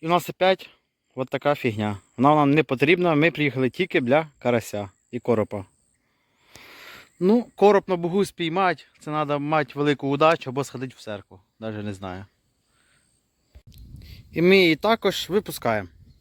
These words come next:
Пливи і більше не вертайся, бо так може більше не повезти.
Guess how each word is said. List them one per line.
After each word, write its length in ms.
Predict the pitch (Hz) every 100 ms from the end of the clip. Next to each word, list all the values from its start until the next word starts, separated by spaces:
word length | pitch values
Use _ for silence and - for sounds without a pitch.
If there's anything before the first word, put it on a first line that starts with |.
| - - - _ - - - _ _ _ _ _
Пливи 320 | 131 165 180
і 40 | 170
більше 280 | 180 180 160
не 80 |
вертайся, 480 | 143 135 120 101 - - _ _ _
бо 140 | 120
так 220 | 147 147
може 220 | 151 135
більше 260 | 139 147 -
не 100 | 127
повезти. 440 | 123 117 113 98